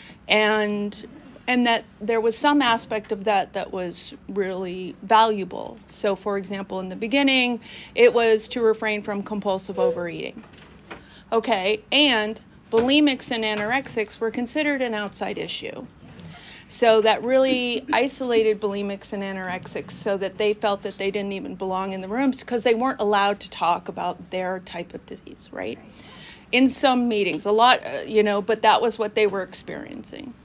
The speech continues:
So then it got changed to compulsive food behaviors.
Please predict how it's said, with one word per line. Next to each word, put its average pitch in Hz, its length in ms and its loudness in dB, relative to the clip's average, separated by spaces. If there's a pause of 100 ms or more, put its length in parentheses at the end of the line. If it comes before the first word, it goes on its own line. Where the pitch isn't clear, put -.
(680)
So 247 260 4
then 254 600 4
it 220 160 2
got 220 220 0
changed 233 460 -4
to 226 160 -2
compulsive 220 800 -4
food 196 400 0
behaviors. - 1040 -10